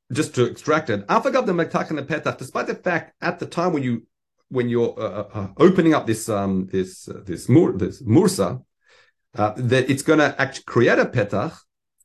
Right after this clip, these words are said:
ain't, uh, sh-, it's a melachet shein tzrich legufa. The lo ichpat le, he doesn't care if it closes up or not.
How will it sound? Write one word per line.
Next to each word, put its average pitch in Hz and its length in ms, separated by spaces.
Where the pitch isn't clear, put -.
ain't, 165 180
uh, 147 140
sh-, - 180
it's 151 220
a 160 180
melachet 185 400
shein 190 140
tzrich 170 220
legufa. 135 600
The 165 80
lo 226 180
ichpat - 400
le, 131 100
he 135 60
doesn't 156 260
care 160 420
if 147 140
it 135 100
closes 113 320
up 95 160
or 92 100
not. - 200